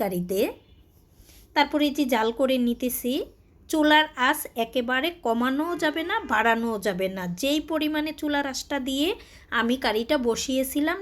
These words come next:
ঠিক সেই পরিমাণের আঁচটাই রাখবো। তো অল্প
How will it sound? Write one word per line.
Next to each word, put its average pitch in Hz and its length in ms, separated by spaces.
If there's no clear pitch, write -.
ঠিক 392 200
সেই 294 260
পরিমাণের 269 560
আঁচটাই 240 420
রাখবো। 190 480
তো - 80
অল্প 202 160